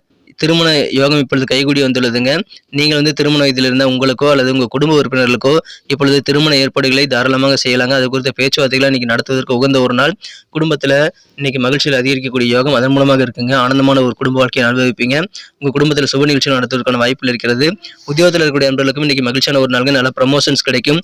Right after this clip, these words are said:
கூடுதலாக உங்களை நம்பி சில பொறுப்புகள் தருவாங்க. நல்ல வாய்ப்புகள் வந்து சேரும். பிசினஸ் பீப்புள் எப்படி நல்ல வளர்ச்சியை பெறுறாங்களோ, அதே மாதிரி உத்தியோகத்துல இருக்கக்கூடிய நண்பர்களுக்கும் உங்களுக்கு கிடைக்கக்கூடிய வாய்ப்புகளை சிறப்பாக பயன்படுத்திக் கொள்ளுங்கள். நீங்க வியாபாரிகளாக இருந்தாலும் சரி, இல்ல அலுவலக பணியில் இருக்கக்கூடிய உத்தியோகஸ்தர்களாக இருந்தாலும் சரி,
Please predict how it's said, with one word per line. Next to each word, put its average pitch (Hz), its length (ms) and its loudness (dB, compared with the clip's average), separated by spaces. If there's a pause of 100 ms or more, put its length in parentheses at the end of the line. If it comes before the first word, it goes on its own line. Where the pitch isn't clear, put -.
(240)
கூடுதலாக 151 440 2
உங்களை 139 200 2
நம்பி 139 200 2
சில 131 160 -2
பொறுப்புகள் 139 460 -2
தருவாங்க. 127 320 0
நல்ல 131 240 2
வாய்ப்புகள் 135 400 0
வந்து 123 160 -4
சேரும். 135 320 0 (360)
பிசினஸ் 147 340 0
பீப்புள் 143 300 2 (120)
எப்படி 135 300 0
நல்ல 135 320 2
வளர்ச்சியை 131 360 0
பெறுறாங்களோ, 127 340 2
அதே 131 160 0
மாதிரி 131 240 0 (300)
உத்தியோகத்துல 156 380 0
இருக்கக்கூடிய 135 300 0
நண்பர்களுக்கும் 131 500 -2 (320)
உங்களுக்கு 135 400 -2
கிடைக்கக்கூடிய 139 480 -2
வாய்ப்புகளை 135 380 0
சிறப்பாக 139 400 0
பயன்படுத்திக் 131 400 -4
கொள்ளுங்கள். 131 320 0 (260)
நீங்க 131 200 -2
வியாபாரிகளாக 139 600 0
இருந்தாலும் 127 320 -2
சரி, 127 220 0
இல்ல 127 160 2 (140)
அலுவலக 135 360 2
பணியில் 131 300 0
இருக்கக்கூடிய 127 460 0 (440)
உத்தியோகஸ்தர்களாக 139 640 2
இருந்தாலும் 127 320 -2
சரி, 123 160 2